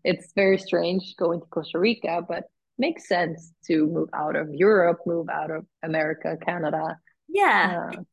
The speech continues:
Speaker 2: it, it does. And I think a lot of people sort of didn't like it when it was announced, but, uh, it's, it's a world championship. It makes sense to use the whole world, not just
Speaker 1: Yeah.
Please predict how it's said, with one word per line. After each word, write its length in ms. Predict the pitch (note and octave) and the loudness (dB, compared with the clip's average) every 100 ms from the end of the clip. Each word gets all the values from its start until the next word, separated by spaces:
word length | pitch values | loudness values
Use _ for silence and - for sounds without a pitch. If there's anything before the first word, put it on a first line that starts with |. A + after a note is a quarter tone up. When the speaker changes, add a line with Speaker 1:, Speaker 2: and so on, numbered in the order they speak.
| - | -10
Speaker 2:
it, 120 | F4 | -10
it 60 | D4 | 0
does. 380 | F#4+ C4+ G#3 - | 4 4 2 -2
And 120 | B3+ | -2
I 120 | C#4+ | -2
think 300 | D4+ D4+ C#4 | -2 -4 -4
a 100 | C#4+ | -4
lot 220 | C#4+ C#4+ | 0 0
of 80 | C#4 | 0
people 320 | - B3+ B3 | -4 -12 -10
sort 280 | A#3+ B3 A3+ A3 | -10 -6 -4 -6
of 80 | G#3+ - - | -8 -16 -4
didn't 340 | C4+ B3+ B3 | 0 2 2
like 420 | A#3 A3 D4 D#4 F#4+ | 4 4 4 0 -2
it 200 | D4 A#3+ | -2 0
when 180 | C4 | -2
it 120 | B3+ A#3 | -2 -6
was 160 | A#3+ | -6
announced, 760 | B3 A3 G#3 A#3+ D#4+ D#4+ - - | -4 -2 -2 0 -2 -4 -10 -6
but, 260 | D4 B3+ - - | 2 2 2 -6
uh, 80 | C4 | -10
it's, 320 | - - - C4+ - | -10 -10 -12 -14 -12
it's 180 | C#4+ D#4 | -8 -6
a 60 | |
world 560 | A#3+ C#4 D4 C#4 B3+ - | -2 0 2 2 0 -4
championship. 760 | C4 C#4+ C4+ A#3 G3+ G3+ F#3 | -6 -4 -6 -8 -8 -6 -4
It 140 | - A#3 | -4 0
makes 320 | C4+ C4+ - | 0 0 -6
sense 260 | C#4 A#3+ - | -6 -8 -6
to 100 | B3 | -4
use 520 | G#3 A#3 A#3+ A#3+ A3+ | -2 -2 0 -2 -4
the 100 | A3+ | -6
whole 440 | A#3 A#3+ A#3+ A#3 | -2 2 2 2
world, 720 | G3+ B3 C4+ A#3+ F3+ - A3 - B3+ A3+ | -2 -4 -2 -2 -2 -4 -6 -10 -12 -6
not 280 | A#3 G#3+ | -2 0
just 100 | G3+ E3+ | 2 2
Speaker 1:
Yeah. 300 | D#3+ D#3 | 0 -2